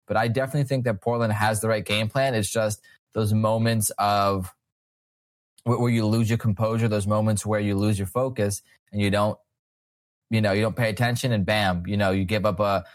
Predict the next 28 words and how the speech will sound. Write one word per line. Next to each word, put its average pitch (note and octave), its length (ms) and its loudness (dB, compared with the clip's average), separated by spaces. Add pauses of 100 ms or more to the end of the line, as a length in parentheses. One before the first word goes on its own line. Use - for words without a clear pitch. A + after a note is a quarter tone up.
(160)
a F#2+ 80 -2
late, G2+ 380 -2 (380)
uh, F#2+ 240 2
a F#2+ 60 2
late G2+ 220 0
goal F2+ 240 -2
to, F#2+ 280 0
to, G2 240 0
to G2+ 120 -4
lose G#2 260 0
the F#2+ 60 -6
three G2+ 180 -2
points. F#2+ 440 -2
So F#2 400 0 (500)
I, A#2+ 240 0
I'm C#3+ 220 2
not D#3 180 0
gonna, C3+ 360 0
you A#2+ 140 2
know, G#2 320 0 (120)
pull C3 180 -2
the A#2 80 -2
fire A#2 320 2
alarm A2 300 2
just G#2+ 280 -2
yet G#2+ 320 2
and, G2+ 260 -2
and, G2+ 200 -2